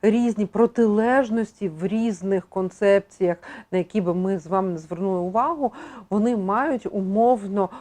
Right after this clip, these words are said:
одну і іншу протилежну якусь форму, одну і іншу протилежну їй енергію.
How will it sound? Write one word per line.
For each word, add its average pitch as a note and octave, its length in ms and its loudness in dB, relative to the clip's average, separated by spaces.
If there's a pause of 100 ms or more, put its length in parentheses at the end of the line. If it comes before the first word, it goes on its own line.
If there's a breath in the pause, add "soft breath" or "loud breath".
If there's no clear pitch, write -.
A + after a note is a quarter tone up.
(140)
одну G#3 640 2 (100)
і A3+ 280 0
іншу A3 420 0
протилежну F3+ 920 -2
якусь F3 640 -4 (340 loud breath)
форму, F3 400 4 (220 loud breath)
одну G#3 640 2
і A3 80 -4
іншу A#3 360 -2
протилежну F3+ 920 0
їй G3+ 400 -4 (320 loud breath)
енергію. F3 760 0